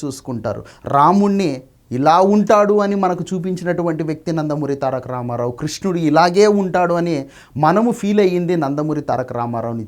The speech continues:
చూసే. దుర్యోధనుడైనా, కర్ణుడైనా, భీష్ముడైనా ఇలా పాత్రలతో సంబంధం లేకుండా పౌరాణికాలు మొత్తం అన్నిటినీ అందులో ఇతిహాసాల్లో ఉన్నటువంటి ప్రతి,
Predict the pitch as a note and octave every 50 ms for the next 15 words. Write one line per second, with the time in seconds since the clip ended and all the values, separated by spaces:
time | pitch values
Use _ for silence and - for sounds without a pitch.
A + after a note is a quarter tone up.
0 | - A2 G#2+ G2+ - G#2+ G2+ G2 G#2 A#2+ B2 A#2+ B2+ D3 D3+ D#3+ D#3 D#3 D3+ D3
1 | D3 C#3 C3+ C3+ C3 C3 B2+ C3 - - _ _ _ - F3+ E3+ F#3 A3 A#3+ A#3+
2 | A3 G3+ F#3 E3+ D#3+ D#3+ D3 C#3 C3 - - _ _ - G#2+ C#3 E3+ E3 E3 -
3 | D#3 D3 C#3 C3+ C3 C3 B2+ B2 A2+ A2 - - _ _ _ _ _ _ _ -
4 | E3 D#3+ E3 D3 C#3 - - - E3 F#3 G#3 G#3 G#3 - G#3 G3+ G3 F#3 F3 E3+
5 | F#3+ F#3 F3+ - - D#3 D#3 D#3 D#3+ E3 E3+ D#3+ D#3+ D#3+ D3+ D3 D3 C#3 - D3+
6 | D3+ C#3+ C3 C3 B2+ B2+ - - D3 D3+ D#3+ E3+ F#3 F#3+ F#3+ F#3+ F#3 F3+ E3+ D#3+
7 | E3+ E3 D3+ D3+ D3 C#3+ C#3 C3+ D3 D#3+ D#3+ - - _ - G#3 F#3 F3 D#3+ D#3
8 | E3+ F3 F3+ F3 D#3+ E3+ E3 E3 D#3 C#3+ - - C3+ C#3+ D3+ D3+ D#3+ D#3 D3 C#3+
9 | - D3+ D#3+ F#3+ F#3 D3 G3 G3 F#3+ F#3+ - F#3 E3+ E3 D#3+ E3 E3 D#3 D#3 D#3
10 | D#3+ D#3+ D#3+ D#3+ E3 D#3 D3+ C#3+ C#3 D3 - - _ - F#3 F#3 F#3+ - G3+ F#3
11 | F3 -